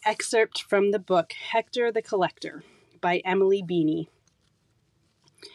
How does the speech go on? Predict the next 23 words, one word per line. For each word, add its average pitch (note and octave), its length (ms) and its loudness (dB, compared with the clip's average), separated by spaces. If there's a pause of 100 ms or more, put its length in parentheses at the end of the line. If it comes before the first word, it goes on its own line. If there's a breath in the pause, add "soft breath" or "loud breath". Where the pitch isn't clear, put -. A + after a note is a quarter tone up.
(160 loud breath)
It G#3 120 2
all A#3 220 4
began A3+ 480 2
with G3 160 2
an F#3 220 2
acorn. E3+ 540 -4 (520 soft breath)
It G3+ 120 2
was G3 180 -2
smooth B3 580 -2
and F#3+ 160 0
brown G3 580 2 (560 soft breath)
with F#3 140 -4
a E3+ 100 0
rough, F#3+ 380 0
knobbly G3+ 400 2
cap, - 420 -2 (500 soft breath)
and F3+ 180 0
Hector G#3+ 400 -2
found F3+ 380 0
it G3 220 -2
in F#3 100 0
a E3+ 80 -2
crack F#3 340 -4